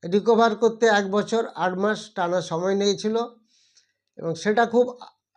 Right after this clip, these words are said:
একটা বড় কারণ ছিল। তার কারণটা ছিল একটা, এটা একটা, আহ, দু হাজার আট সালটা ছিল একটা গ্লোবাল ক্রাইসিস,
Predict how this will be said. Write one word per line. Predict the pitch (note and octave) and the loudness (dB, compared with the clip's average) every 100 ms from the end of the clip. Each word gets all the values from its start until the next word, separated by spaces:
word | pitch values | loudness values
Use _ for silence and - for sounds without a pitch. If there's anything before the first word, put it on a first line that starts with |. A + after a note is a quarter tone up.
| _ | _
একটা | G3 F#3 | -6 0
বড় | A3+ F#3+ G#3+ A#3 | 0 2 4 4
কারণ | A#3 F#3+ G3+ G3 | 4 2 2 0
ছিল। | - D3 A#2 - _ _ _ _ | -4 -8 -10 -16 _ _ _ _
তার | F3+ | -6
কারণটা | F3 F3+ G#3 A3 A3+ | 0 2 2 2 0
ছিল | A3 A#3 | 0 0
একটা, | G#3+ A3 A#3+ | 0 0 -2
এটা | A3+ F#3+ G#3 | -2 -4 -6
একটা, | E3+ A#3 A#3 A#3 _ _ _ _ _ _ _ | -2 0 0 -2 _ _ _ _ _ _ _
আহ, | - D3 D3+ E3 - _ G3+ | -10 -6 -6 -6 -10 _ -16
দু | D#3 F#3 | -4 0
হাজার | G3+ G#3 A3 A3 A3+ - _ _ _ | 0 2 4 4 2 -8 _ _ _
আট | E3+ F#3+ | -2 -2
সালটা | E3 A3 G#3+ G#3+ | 0 0 2 0
ছিল | - G#3+ | 0 -2
একটা | G3+ - G3 | -2 -4 -6
গ্লোবাল | E3+ F3+ F#3 G#3+ A3+ - - _ | -2 -2 2 2 2 -2 -18 _
ক্রাইসিস, | E3+ D#3+ C#3 C#3 A2+ | 0 0 0 -6 -8